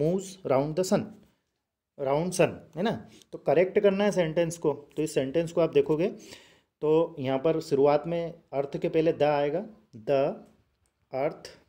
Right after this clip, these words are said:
moves round the sun, है ना, मतलब दोनों यूनिक चीज़ें हैं, अर्थ के पहले द और द और सन के पहले द आएगा, तो सेंटेंस सही हो जाएगा। <clears throat> अब सेक्शन डी की ओर चलते हैं, लिटरेचर है। <clears throat> लिटरेचर मतलब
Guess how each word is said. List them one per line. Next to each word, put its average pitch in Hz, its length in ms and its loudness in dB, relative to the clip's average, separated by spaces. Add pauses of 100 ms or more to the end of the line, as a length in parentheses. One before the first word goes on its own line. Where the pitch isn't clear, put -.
(1080)
moves 180 400 0 (960)
round 135 500 -2 (500)
the 156 140 6
sun, 104 200 -6 (600)
है 170 60 -14
ना, 175 200 -8
मतलब 127 280 -6
दोनों 123 240 -2
यूनिक 131 300 -6
चीज़ें 147 300 -4
हैं, 185 180 -4 (340)
अर्थ 135 260 2
के 165 100 2
पहले 156 240 4
द 156 160 6
और 196 380 0
द 113 120 2
और 180 340 4 (240)
सन 151 280 2
के 151 120 0
पहले 127 220 2
द 117 80 -2
आएगा, 120 280 2
तो 156 100 -8
सेंटेंस 139 400 -6
सही 123 140 -6
हो 110 100 -8
जाएगा। 90 320 -16 (680)
<clears throat> 208 640 6
अब 165 80 4
सेक्शन 175 400 2
डी 160 120 2
की 180 120 0
ओर 190 140 2
चलते 175 280 0
हैं, 208 60 2
लिटरेचर 151 480 0
है। 98 260 -8
<clears throat> 120 440 -4
लिटरेचर 156 440 -2
मतलब 185 400 -4